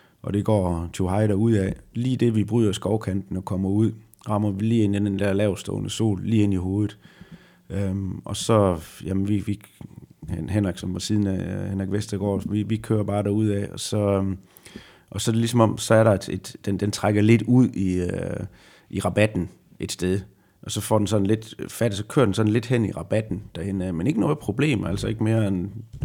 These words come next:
der kan man få den, normalvis få den rettet op og på plads. Men lige nøjagtigt det pågældende sted, der var der en, øh, der havde de besluttet for at fælde et, et, øh, et træ ned, så, så der stod en, en, en stump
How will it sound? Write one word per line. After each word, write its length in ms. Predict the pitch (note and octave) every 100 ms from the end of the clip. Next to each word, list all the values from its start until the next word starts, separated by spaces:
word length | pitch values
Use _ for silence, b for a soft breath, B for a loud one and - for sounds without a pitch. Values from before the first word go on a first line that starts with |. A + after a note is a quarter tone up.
| -
der 100 | G2+
kan 140 | -
man 140 | G2 F#2+
få 160 | -
den, 100 | F#2+
normalvis 560 | F2+ F#2 F#2+ G#2 F#2+ F#2+
få 140 | -
den 120 | F2+ G2
rettet 200 | G2+ G2
op 160 | G2+
og 100 | F#2+
på 80 | F#2+
plads. 440 | F#2 F#2+ G#2 - B B B B B -
Men 220 | G2+ A2
lige 220 | A2 D3+
nøjagtigt 600 | C#3 G2 G2+ - F#2 G2
det 120 | G#2+ A2
pågældende 440 | G#2 G2+ F#2+ F#2
sted, 260 | - F#2 G2
der 100 | G#2
var 180 | G#2
der 120 | G2+ F#2+
en, 240 | F#2+ F#2
øh, 300 | F#2 F#2+ G2
der 60 | G#2+
havde 140 | G#2
de 60 | F2
besluttet 420 | - G#2+ - -
for 100 | G2
at 60 |
fælde 360 | F#2 A2 A2 G#2+
et, 140 | -
et, 320 | - F2+ - -
øh, 260 | F2+ F#2 - B B B B B B
et 140 | - G#2+
træ 260 | - A#2
ned, 180 | F#2+ A2
så, 160 | G2 F2
så 320 | - - G2+
der 100 | F#2+
stod 300 | - A2+ G2
en, 140 | F#2
en, 200 | F2+ F#2
en 100 | F#2+
stump 320 | G2+ A#2+ A2